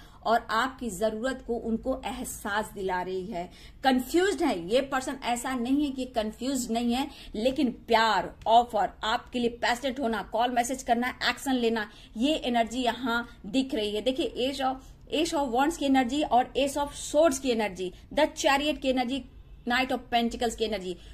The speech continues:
तो इस सब कुछ action को दिखा रहा है, passionate energy को दिखा रहा है, call message को दिखा रहा है, आपकी चाहत को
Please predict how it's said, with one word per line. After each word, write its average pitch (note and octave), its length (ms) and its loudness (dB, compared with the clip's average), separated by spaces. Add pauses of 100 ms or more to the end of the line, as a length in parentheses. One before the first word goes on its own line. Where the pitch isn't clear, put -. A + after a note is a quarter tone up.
(100)
तो C#4+ 60 -6
इस C#4 240 -4
सब C4 200 4
कुछ - 200 -4 (120)
action A#3+ 360 -2
को A#3 120 -2
दिखा A3 360 -4
रहा F3+ 140 -4
है, F#3+ 60 -2
passionate C4 520 0
energy A3+ 340 -2
को G#3+ 120 -4
दिखा G#3 360 -6
रहा G3 160 -4
है, - 100 -6 (320)
call C4 240 6
message B3+ 380 0
को B3+ 120 0
दिखा A3 360 -2
रहा G#3 120 -2
है, G3 120 -6
आपकी C4 300 -2
चाहत C4+ 560 -4
को A#3+ 240 0